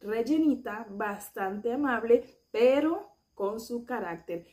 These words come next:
Ella mantiene su carácter, pero siempre está dispuesta a ayudar a los demás. Se lo pidan o no se lo pidan. Siempre busca como hacer felices a todos. Y Da viene a ser un poco igual, nada más que él es más explosivo y creo que cabe recalcar que es una persona gay,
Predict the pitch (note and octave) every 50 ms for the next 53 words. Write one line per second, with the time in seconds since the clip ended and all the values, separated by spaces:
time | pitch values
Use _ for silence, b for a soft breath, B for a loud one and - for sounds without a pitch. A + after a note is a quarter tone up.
0 | b b A3 A3+ A#3 F#3 F#3+ F#3 F#3+ - A#3 C4 D#4+ D#4+ - E4+ - - D#4 C#4+
1 | C#4+ C#4+ C#4+ D#4+ D4+ D4+ D#4 C#4+ C4+ C4 - C#4 B3+ B3+ C#4 C#4 - - B3+ B3
2 | B3+ B3 - - A#3+ A3 A3+ - - A#3 A#3+ - - A3 G#3+ G#3+ G#3+ A3 G#3 G#3+
3 | A3+ A3 G3+ F3+ E3+ E3+ E3+ F3+ F#3 F3+ F#3 G#3 G#3+ E4+ A4 G4+ - - _ b
4 | b b b b b - - C4+ C4 B3 A#3+ A#3+ D#4 D#4+ E4 F4 F4 F4+ F4 -
5 | - C#4+ C#4+ B3+ A3+ A3 A3 - A#3+ A#3 A#3 A3+ - - F#3 - F3 E3+ E3+ -
6 | - A#3+ A#3+ A#3+ A#3+ C#4+ C#4 C4 B3+ C4+ C#4+ C#4+ - D4+ C#4+ C#4+ C#4+ C4+ B3 A#3
7 | G#3+ G3+ F#3 F#3+ - - - - A3+ A#3 A#3+ G#3+ G#3+ A#3 A3 G3+ F#3+ F#3+ F#3+ F3+
8 | F3+ - F#3+ G3 - C4+ C4+ C4 A#3 A3 - - b b b b b b b -
9 | B4 B4+ A4+ F4+ D4+ C4+ C4+ D#4+ - - _ _ _ - G4 G4 F#4+ G4 G4 G4
10 | - F#4 F4 E4 E4 E4 E4 - C4+ C4+ C4+ - - D4 C#4 - C4+ C4 A#3 A3
11 | G#3+ F#3 F3 - - G3+ A3 A3 A3+ A#3 A#3 A3 G#3+ A3+ A#3 - - D4 D4 C4
12 | A#3+ B3 C#4 - - G3+ F#3+ - - F#3+ G3 G3+ - - A#3+ A#3+ - - - D4+
13 | D#4 D4+ - D4 C#4+ C#4 C#4 D4 D#4 D4+ - - D#4 E4 E4 E4+ F4+ F#4+ F#4+ F#4+
14 | - G4+ G4+ G#4+ A4+ A4+ A#4+ A#4+ A#4+ - F4 E4 D#4 D4+ D#4+ E4 D#4+ - E4+ E4+
15 | E4 - A3 A3+ A#3+ A#3+ - G#3 F#3+ G3 - G#3 G#3 G#3 G3+ - G#3 G#3 - A3
16 | A#3 A#3+ A#3+ B3 C4+ A#3+ A3 B3 - B